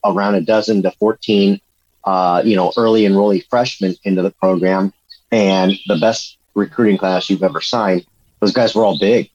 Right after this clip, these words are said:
I mean, they were naturally big. A guy like Kingsley, a guy like Logan Sagapulu. Um, you know, obviously we're talking about Sewell and Flo and, and those guys, but you're just seeing size across the board. Maliki Matavao, Terrence Ferguson, the tight ends. I mean, you just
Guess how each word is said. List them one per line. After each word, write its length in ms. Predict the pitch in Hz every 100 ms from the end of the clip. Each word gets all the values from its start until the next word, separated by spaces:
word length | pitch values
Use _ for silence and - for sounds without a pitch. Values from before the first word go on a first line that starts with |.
| -
I 60 |
mean, 120 | 98 95
they 100 | 98
were 100 | 92
naturally 480 | 95 107 - 95
big. 220 | 80 82 87
A 80 |
guy 180 | 82 95
like 200 | 92 -
Kingsley, 460 | - 98 90 87 82
a 60 |
guy 140 | 85 90
like 160 | 90 -
Logan 420 | 85 95 90 90
Sagapulu. 840 | 85 92 90 - - 185 185 170 165 - 151 147 -
Um, 760 | 98 90 87 87 87 87 85 85 -
you 80 | 107
know, 80 | 90
obviously 420 | 175 92 - 190
we're 80 | -
talking 220 | 190 175
about 220 | 87 -
Sewell 480 | - 95 95 98 -
and 220 | 95 87
Flo 380 | - 104 92 92
and, 100 | 90 -
and 140 | 107
those 220 | 104 101
guys, 320 | - 95 90 -
but 160 | 95 - _ _ _ _ - -
you're 160 | 131 113
just 240 | 120 -
seeing 260 | 123 113 101
size 420 | - 107 107 107
across 440 | 101 107 101 -
the 80 | 92
board. 320 | - 101 92
Maliki 440 | 90 92 110 - 101
Matavao, 680 | 95 98 98 87 92 87
Terrence 320 | - 98 95 -
Ferguson, 580 | 95 95 92 - 87
the 60 | 85
tight 260 | - 95 92
ends. 300 | 92 87 90
I 40 |
mean, 200 | 90 90
you 100 | 92
just 580 | 104 101 - - -